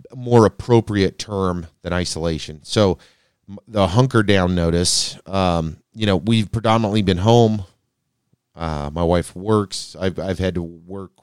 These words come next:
once so far in town. Um, I've been predominantly home with the kids, the wife, and everything else.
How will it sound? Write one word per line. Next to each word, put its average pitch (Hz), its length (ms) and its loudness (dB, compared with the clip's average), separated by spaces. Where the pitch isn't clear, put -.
once 95 300 -4
so 95 200 -2
far 90 300 -2
in 85 100 -4
town. 92 440 -2
Um, 90 520 0
I've 123 200 6
been 120 160 4
predominantly 92 580 -6
home 82 440 -18
with 87 340 -14
the 87 100 -20
kids, 101 360 2
the 92 60 2
wife, 92 220 2
and 90 80 -4
everything 90 300 -2
else. 117 260 4